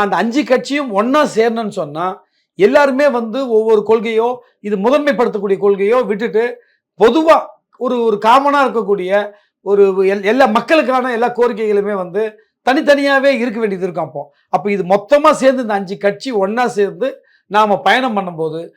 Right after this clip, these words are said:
வெற்றி பெற்று ஆட்சிக்கு வந்தா ஒவ்வொருனா நம்ம வந்து படிப்படியா நம்ம வந்து அதை சரி செய்யணுன்ற அடிப்படையில ஒரு குறைந்தபட்ச செயல் திட்டத்தை வரையறுத்து தான் எல்லா கூட்டணியுமே உருவாகுது. அது பி ஜே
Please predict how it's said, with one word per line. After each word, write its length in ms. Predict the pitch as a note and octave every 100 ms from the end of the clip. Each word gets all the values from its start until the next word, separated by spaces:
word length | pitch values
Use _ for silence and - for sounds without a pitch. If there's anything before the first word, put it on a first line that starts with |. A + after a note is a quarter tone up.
| _ -
வெற்றி 280 | G3 G#3 C#4
பெற்று 320 | A#3+ F#3 B3+
ஆட்சிக்கு 420 | A#3 G#3+ - A3 F#3
வந்தா 240 | E3 D#3 D#3 - _ _ -
ஒவ்வொருனா 560 | G3+ D4 D#4 C#4+ C4 C#4+
நம்ம 180 | A#3 G3+
வந்து 180 | G#3 G#3
படிப்படியா 480 | G#3+ G#3+ A3+ A3+ A#3+
நம்ம 200 | G#3 F3
வந்து 260 | F3 F3 G#3 D#3+ - _
அதை 180 | D#3 E3 G#3
சரி 160 | A#3
செய்யணுன்ற 440 | A3+ B3+ A3+ A3+ G3
அடிப்படையில 540 | E3+ E3 E3 D3+ C#3+ E3 E3 _ _ F#3+
ஒரு 180 | B3+ A3
குறைந்தபட்ச 680 | - C4+ D#4+ D#4 A#3 C4+ C4 -
செயல் 260 | B3 C#4 A3+
திட்டத்தை 360 | G3 A#3 G#3+ E3+
வரையறுத்து 400 | G3 B3 G3+ G3+
தான் 200 | A3 C4+ - _ -
எல்லா 220 | G#3 B3+ B3
கூட்டணியுமே 440 | B3+ B3 A#3+ A3+ A3+
உருவாகுது. 360 | G3+ G#3 E3+ C#3+ - _ _ D3+
அது 160 | F#3 F#3+ F3+ D#3
பி 120 | F3+
ஜே 140 | G#3